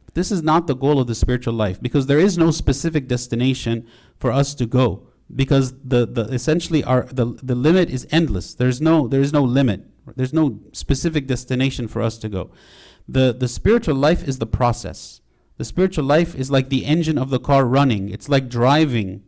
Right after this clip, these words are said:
is this, is the spiritual life. Regardless of how far we get,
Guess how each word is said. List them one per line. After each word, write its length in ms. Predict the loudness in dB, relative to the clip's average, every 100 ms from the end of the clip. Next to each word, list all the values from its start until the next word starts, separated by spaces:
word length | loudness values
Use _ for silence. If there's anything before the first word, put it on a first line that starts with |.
| _
is 200 | -6 -2
this, 180 | -4 -4
is 160 | -4
the 80 | -4
spiritual 420 | -2 2 2 0
life. 300 | 0 0 -2 -10 -20 -12
Regardless 600 | -2 0 4 4 4 0 -2
of 160 | -2
how 240 | 2 2 2
far 340 | 0 2 2
we 140 | 0
get, 380 | 0 0 0 -6